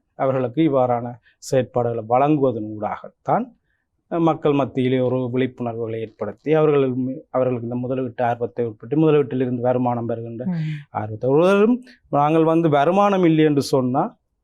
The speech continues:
Speaker 1: ஒரு பிசினஸை செய்ய போறது இல்லை.
Speaker 2: ம்.
Speaker 1: இப்ப அது மனிதனுடைய இயல்பு. அப்ப அந்த மாதிரியான மாறுதல்கள் ஏற்படுத்தப்பட வேண்டும்.
Speaker 2: ஏற்படுத்த வேண்டும். இப்படியே நாங்கள் இந்த விடயம் சார்ந்து உரையாடி கொண்டு ஆரம்பத்திலே நாங்கள் உரையாடி இருக்கக்கூடிய இந்த சங்க இலக்கியங்கள்,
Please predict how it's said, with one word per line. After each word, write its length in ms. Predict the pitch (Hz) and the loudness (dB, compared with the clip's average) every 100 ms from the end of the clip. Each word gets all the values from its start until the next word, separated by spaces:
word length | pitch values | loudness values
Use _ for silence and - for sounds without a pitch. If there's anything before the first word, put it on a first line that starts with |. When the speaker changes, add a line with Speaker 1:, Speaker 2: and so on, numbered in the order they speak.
| _ _ - | _ _ -4
Speaker 1:
ஒரு 180 | 143 139 | -2 2
பிசினஸை 400 | 135 - 143 151 | 0 0 0 0
செய்ய 300 | 151 139 131 | 2 2 2
போறது 340 | - 120 123 | -2 -4 -2
இல்லை. 240 | 143 110 - _ _ | -4 -6 -14 _ _
Speaker 2:
ம். 60 | 185 | -8
Speaker 1:
இப்ப 160 | 165 - | -6 -6
அது 360 | 113 147 156 - - _ _ - | -2 2 2 0 -12 _ _ -2
மனிதனுடைய 600 | 139 143 135 127 131 180 | 2 4 2 2 0 2
இயல்பு. 460 | 143 156 - - _ _ _ _ _ _ _ _ | 2 2 -2 -14 _ _ _ _ _ _ _ _
அப்ப 140 | - 113 | -14 -8
அந்த 180 | 127 127 | -4 -4
மாதிரியான 400 | 120 117 113 110 | -4 -8 -10 -10
மாறுதல்கள் 460 | 110 107 90 139 | -8 -12 -12 -10
ஏற்படுத்தப்பட 540 | 135 - 98 _ - - | -10 -12 -20 _ -20 -20
வேண்டும். 400 | - - _ _ | -20 -20 _ _
Speaker 2:
ஏற்படுத்த 520 | - 175 170 170 165 202 | -6 -6 -2 -4 -2 -2
வேண்டும். 340 | 170 156 220 | 0 -2 -2
இப்படியே 380 | 208 185 185 202 | -4 -2 -2 0
நாங்கள் 340 | 170 160 170 | 0 -2 -2
இந்த 220 | 165 180 | -4 -4
விடயம் 300 | 170 160 202 | -4 -4 -4
சார்ந்து 320 | 208 175 170 160 | -4 -6 -4 -4
உரையாடி 320 | 156 180 185 | -2 -2 -2
கொண்டு 440 | 185 147 156 330 _ _ _ _ | -2 -4 -2 -4 _ _ _ _
ஆரம்பத்திலே 580 | 220 240 311 269 233 226 | 0 2 0 -4 -4 -4
நாங்கள் 260 | 185 175 170 | -4 -4 -4
உரையாடி 380 | 160 170 165 156 | -4 -2 -4 -4
இருக்கக்கூடிய 280 | 143 165 | -4 -4
இந்த 160 | 277 233 | -2 -2
சங்க 320 | - 185 156 | -2 -4 -2
இலக்கியங்கள், 500 | 151 147 151 165 214 | -4 -8 -10 -12 -12